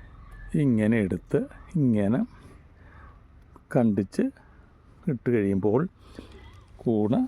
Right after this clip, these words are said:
ശുദ്ധീകരണമായി. അതിനെ മഞ്ഞൾ വെള്ളത്തിലിടും. മഞ്ഞൾ വെള്ളത്തിൽ കൂണിനെ പറിച്ചെടുക്കുക, മഞ്ഞൾ വെള്ളത്തിലിടുക. ഇങ്ങനെ പറിച്ചെടുക്കുന്ന കൂണുകളെ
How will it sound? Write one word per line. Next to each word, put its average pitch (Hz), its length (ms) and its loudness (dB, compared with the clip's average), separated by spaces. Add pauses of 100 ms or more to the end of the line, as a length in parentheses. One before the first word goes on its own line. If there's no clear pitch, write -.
(220)
ശുദ്ധീകരണമായി. 110 1040 0 (1000)
അതിനെ 107 280 0 (180)
മഞ്ഞൾ 104 480 2
വെള്ളത്തിലിടും. 98 640 -2 (1120)
മഞ്ഞൾ 69 420 -4
വെള്ളത്തിൽ 101 380 -2 (400)
കൂണിനെ 107 420 0 (100)
പറിച്ചെടുക്കുക, 113 560 0 (600)
മഞ്ഞൾ 95 420 0
വെള്ളത്തിലിടുക. 117 600 4 (1120)
ഇങ്ങനെ 113 280 4
പറിച്ചെടുക്കുന്ന 107 580 2 (120)
കൂണുകളെ 110 440 2